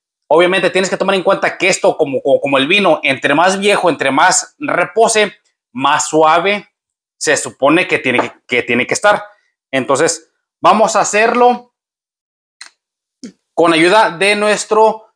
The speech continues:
sifón autom-, ah, automático. Este paso por lo regular, mi esposa, mi esposita me ayuda, pero lamentablemente hoy no va a poder, así que voy a tener que hacerlo yo solito.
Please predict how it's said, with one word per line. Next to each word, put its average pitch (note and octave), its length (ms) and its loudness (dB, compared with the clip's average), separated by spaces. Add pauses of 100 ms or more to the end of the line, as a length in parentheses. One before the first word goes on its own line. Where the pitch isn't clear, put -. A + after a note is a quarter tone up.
sifón E3 400 0
autom-, E3 380 -2
ah, B2+ 320 2
automático. C#3 840 -2 (720)
Este F#3 320 0
paso G#3 300 0
por F#3 100 0
lo F#3 80 4
regular, F#3 400 2
mi D#3+ 140 -2
esposa, E3 460 -2
mi D#3 100 -2
esposita D#3 520 -2
me G3+ 120 0
ayuda, F#3+ 440 0
pero D#3+ 140 2
lamentablemente E3 680 0
hoy F#3 100 0
no F#3 80 2
va F3+ 80 4
a F3 80 -12
poder, G3 240 2
así E3 160 -2
que F3 100 -2
voy F3 120 4
a F3 40 -12
tener F3 220 0
que F3+ 60 -2
hacerlo E3+ 200 0
yo E3+ 120 2
solito. F#3 480 0